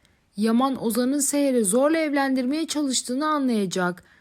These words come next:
ve Ozan'ı bir güzel dövecektir. Diğer yandan Kiraz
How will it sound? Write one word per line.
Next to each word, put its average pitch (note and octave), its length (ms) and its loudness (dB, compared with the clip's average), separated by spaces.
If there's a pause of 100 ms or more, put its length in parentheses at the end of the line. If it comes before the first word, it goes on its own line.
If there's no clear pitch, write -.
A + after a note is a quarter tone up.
(140)
ve G3+ 120 -4
Ozan'ı B3+ 480 0
bir D4+ 140 0
güzel B3+ 420 0
dövecektir. G3+ 840 -2 (560)
Diğer D4+ 300 4
yandan F4 420 0
Kiraz G3+ 480 -2